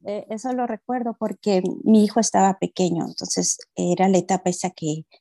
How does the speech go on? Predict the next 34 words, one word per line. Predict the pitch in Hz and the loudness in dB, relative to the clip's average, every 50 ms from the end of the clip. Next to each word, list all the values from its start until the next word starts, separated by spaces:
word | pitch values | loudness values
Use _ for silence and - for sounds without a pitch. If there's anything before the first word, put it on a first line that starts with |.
| _ _ _ _ _ | _ _ _ _ _
que | - 175 175 | 0 0 2
de | 170 190 180 | 4 6 6
los | 185 180 175 | 6 6 6
do-, | 175 190 175 127 101 | 4 2 2 2 0
de | - 175 180 175 | 0 2 2 2
los | 175 180 170 | 2 0 -2
dos | - 190 185 - - | -2 -2 -2 0 0
años, | 214 208 202 196 190 185 190 185 190 - - | 0 0 2 0 0 0 0 -2 -4 -6 -10
que | - 185 | -16 -16
tienes | - - 185 185 180 - | -12 -10 -10 -8 -8 -8
que | - 185 | -8 -8
andar | 175 175 180 - | -6 -6 -8 -8
corriendo | - 196 185 185 180 180 180 | -8 -10 -6 -6 -6 -6 -6
atrás | 185 - 185 185 180 180 | -8 -6 -8 -6 -4 -4
de | 196 | -4
ellos | 202 202 196 196 196 190 - - | -2 -2 -4 -4 -6 -8 -8 -10
y | 185 | -12
todo, | - - 202 202 196 196 | -8 -4 -2 0 0 0
y | 190 | -2
termina | 190 190 185 180 185 185 185 190 | -4 -4 -4 -2 -2 -2 -2 0
uno | 190 190 190 185 185 | 0 0 0 0 -2
bien | 190 190 185 | -2 -4 -4
agotada. | 185 180 185 - _ - 208 220 233 262 381 _ _ _ _ _ _ _ _ _ - _ _ _ _ _ _ - | -8 -10 -14 -16 _ -6 -2 -2 -2 -2 -4 _ _ _ _ _ _ _ _ _ -20 _ _ _ _ _ _ -4
Entonces, | 208 202 190 202 208 202 226 226 - | -2 -2 0 0 0 0 0 0 2
todavía | - 240 233 233 240 | 4 4 6 6 6
en | 240 | 4
la | 247 247 | 4 4
noche | 233 233 226 226 - 247 | 2 2 0 -2 -2 -4
me | 240 226 | -4 -4
tenía | 208 - 196 196 202 185 | -4 -4 -4 -4 -4 -6
que | - 196 | -8 -10
quedar | - - 196 196 190 | -8 -4 -4 -2 -2
a | 196 | -4
estudiar | 190 - - - 180 170 180 180 180 190 | -6 -8 -8 -8 -6 -4 -2 -2 -4 -4